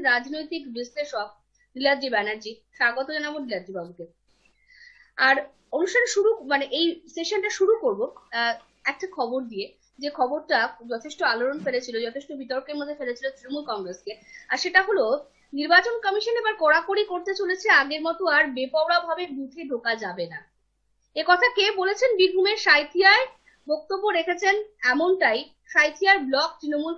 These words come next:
কংগ্রেস সভাপতি, তার নাম সাবের আলী। এবং তার এই মন্তব্যের পর, তার এই বক্তব্যের পর যেটা viral হয়ে গিয়েছে ইতিমধ্যেই, যথেষ্ট বিতর্কের সৃষ্টি করেছে। কোথাও একটা গিয়ে আমরা আলোচনাটা আজকে এখান থেকে শুরু করতে পারি, যেটা দিয়ে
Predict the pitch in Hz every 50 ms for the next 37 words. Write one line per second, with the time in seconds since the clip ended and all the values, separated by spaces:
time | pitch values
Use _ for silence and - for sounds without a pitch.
0 | - 254 233 233 240 247 247 - - - 240 262 269 247 277 294 285 349 415 453
1 | - _ _ _ _ _ _ _ _ - 285 294 302 285 - - 240 254 254 262
2 | 233 254 320 453 523 - _ _ _ _ _ _ _ _ _ - - 269 269 233
3 | 220 214 180 156 160 160 165 _ _ _ _ _ - 277 294 339 359 359 359 330
4 | 311 339 381 440 453 466 440 359 320 330 320 339 370 370 392 381 381 - 262 233
5 | 226 247 - - 277 277 294 330 311 269 269 262 - 311 294 285 302 285 - 254
6 | 240 247 262 254 254 240 277 285 262 226 247 277 294 269 247 214 226 262 302 320
7 | 330 302 247 233 233 240 233 233 233 220 208 226 226 208 185 196 190 214 190 277
8 | 285 - _ _ _ - - - 285 277 285 370 403 392 - 466 339 339 - 254
9 | 214 214 - 220 214 - 220 - - - 185 160 - - - - - - - -
10 | _ _ - 381 381 392 440 440 440 415 415 427 453 415 381 415 403 359 359 370
11 | 349 320 320 320 370 349 339 339 349 339 339 - 349 330 - 359 339 339 311 330
12 | 330 349 339 349 - 240 226 - 220 214 196 180 185 - _ - - - _ -
13 | 285 285 311 294 302 339 330